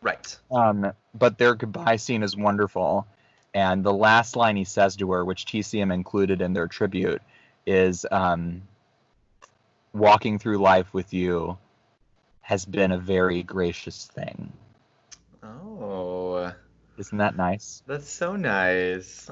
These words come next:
Speaker 1: I
Speaker 2: Yeah.
Speaker 1: like that.
Speaker 2: So they have a great, and apparently they never consummated anything, but they were apparently both secretly in love with each other and never did anything about it.
Speaker 1: Oh, wow.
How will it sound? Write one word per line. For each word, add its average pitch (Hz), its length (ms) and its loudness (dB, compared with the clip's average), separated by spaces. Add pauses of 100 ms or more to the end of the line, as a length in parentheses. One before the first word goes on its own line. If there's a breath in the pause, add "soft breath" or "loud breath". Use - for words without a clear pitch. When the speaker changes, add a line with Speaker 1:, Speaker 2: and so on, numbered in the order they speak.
Speaker 1:
I 143 60 -8
Speaker 2:
Yeah. 170 80 -4
Speaker 1:
like 196 240 -6
that. 90 540 0 (180)
Speaker 2:
So - 180 -6
they 185 240 2
have 208 180 6
a 165 40 4
great, 131 440 4
and 143 200 4
apparently 123 840 0 (380 soft breath)
they 120 100 4
never 127 260 4
consummated 98 1080 -2 (800)
anything, 95 800 -2
but 110 140 -2
they 120 140 4
were 151 160 2
apparently 110 680 -2
both 98 600 -2 (280)
secretly 110 760 -2
in 90 120 0
love 95 160 4
with 101 140 -2
each 92 140 -4
other 95 260 0
and 92 120 -2
never 92 180 0
did 92 200 -4
anything 90 640 -8
about 64 280 -2
it. - 360 -10 (120)
Speaker 1:
Oh, 98 100 -10
wow. 90 460 -10